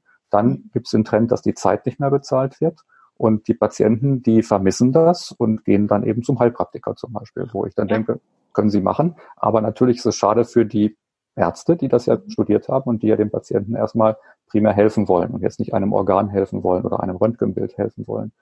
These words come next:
Speaker 1: Und dann gibt es so Querschnittsfächer, die da f-, doch eher über den Tellerrand hinaus gucken. Das ist sicherlich in der Schmerzmedizin so, auch in der Palliativmedizin, um mal ein anderes Beispiel zu nennen.
Speaker 2: Mhm.
Speaker 1: Aber in der Schmerzmedizin müssen wir eben als Spezialisten von verschiedenen Fachgebieten miteinander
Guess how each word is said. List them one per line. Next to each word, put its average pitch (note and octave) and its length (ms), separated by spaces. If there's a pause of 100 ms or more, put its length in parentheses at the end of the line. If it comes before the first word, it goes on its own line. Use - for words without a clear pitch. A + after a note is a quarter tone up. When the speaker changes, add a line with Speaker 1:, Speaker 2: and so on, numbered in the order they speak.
(500)
Speaker 1:
Und A#2 280
dann A#2+ 100
gibt D#3 140
es D#3+ 100
so B2+ 100
Querschnittsfächer, C#3 840
die A#2+ 640
da A#2 200
f-, - 340 (300)
doch - 240
eher A#2+ 220
über A#2+ 120
den A2+ 100
Tellerrand A2+ 440
hinaus G2 440
gucken. - 360 (300)
Das - 120
ist A#2 140
sicherlich D3 360
in A#2+ 120
der A2 80
Schmerzmedizin C#3 840
so, - 120
auch - 160
in F#2+ 80
der E2+ 80
Palliativmedizin, B2+ 920
um A2 80
mal G#2+ 120
ein - 60
anderes A#2 220
Beispiel A2+ 380
zu - 120
nennen. G#2+ 260 (280)
Speaker 2:
Mhm. A#3 340
Speaker 1:
Aber G#2+ 180
in A2+ 40
der F#2+ 100
Schmerzmedizin B2 800 (260)
müssen A#2+ 220
wir A2+ 140
eben A2 360 (720)
als G#2 180
Spezialisten A#2+ 640
von A2 160
verschiedenen C#3+ 480
Fachgebieten C3 720
miteinander A2+ 760